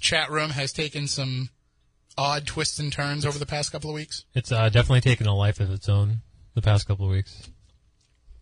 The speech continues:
Speaker 1: I mean, we've had some odd conversations taking place in there as well, but it's, it's, it's certainly getting weird.
Speaker 2: It's
Speaker 1: Weird.
Speaker 2: interesting,
Speaker 1: I
Speaker 2: yeah.
Speaker 1: love it.
Speaker 2: I like it.
Speaker 1: And that's why I'm glad that we can go back and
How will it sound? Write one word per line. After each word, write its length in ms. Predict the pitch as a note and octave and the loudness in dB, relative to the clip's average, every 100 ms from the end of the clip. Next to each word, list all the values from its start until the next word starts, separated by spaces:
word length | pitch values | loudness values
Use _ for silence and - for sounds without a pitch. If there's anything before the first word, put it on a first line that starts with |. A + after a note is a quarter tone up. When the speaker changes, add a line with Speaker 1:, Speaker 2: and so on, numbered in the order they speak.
| - - | -14 -6
Speaker 1:
I 80 | - | -2
mean, 200 | F3+ F#3+ | 0 0
we've 160 | G#3 A#3+ | -2 -2
had 200 | F#3+ D3+ | -2 -4
some 240 | D3+ C3+ - | -8 -8 -6
odd 240 | C#3+ D3+ | -4 -4
conversations 640 | D#3 D3 C3+ C#3+ C#3 D3 | -4 -4 -4 -6 -6 -6
taking 320 | - D3 C#3 C3+ | -6 -6 -6 -6
place 280 | C3+ B2+ | -4 -4
in 80 | C3 | -6
there 280 | B2 A#2+ A#2 _ _ _ _ _ _ _ _ | -6 -8 -10 _ _ _ _ _ _ _ _
as 140 | C3+ B2+ | -6 -4
well, 320 | A#2+ C3+ E3+ _ _ _ _ _ _ _ _ _ - | -2 -4 -6 _ _ _ _ _ _ _ _ _ -4
but 120 | D#3 | -2
it's, 180 | D3 - | -2 -6
it's, 400 | D#3+ - - - | -8 -4 -6 -6
it's 140 | D3+ | -6
certainly 280 | - D#3 C#3 | -4 -4 -4
getting 260 | C3+ B2 A#2 | -4 -4 -4
weird. 280 | A#2 A#2 | -4 -4
Speaker 2:
It's 120 | A#2 - | -4 0
Speaker 1:
Weird. 140 | C#3 | 2
Speaker 2:
interesting, 380 | E3+ B2 - G2 | 6 6 6 4
Speaker 1:
I 100 | G#2+ | 6
Speaker 2:
yeah. 80 | B2+ | 6
Speaker 1:
love 120 | G2 | 6
it. 100 | A2 - | 4 2
Speaker 2:
I 60 | |
like 240 | G#2+ C#3+ - | 4 4 2
it. 160 | G2+ - _ _ _ - - - | -4 -6 _ _ _ -20 -20 -10
Speaker 1:
And 120 | - D#3+ | -2 0
that's 200 | F3+ G3+ | 0 0
why 120 | F#3 | -2
I'm 100 | D#3+ | -2
glad 220 | C#3+ D#3+ | -4 -4
that 100 | E3+ | -4
we 80 | D3+ | -4
can 100 | D3+ | -4
go 140 | D3 | -4
back 320 | C3 C3+ D#3+ | -2 -4 -4
and 200 | C#3 A#2+ | -8 -12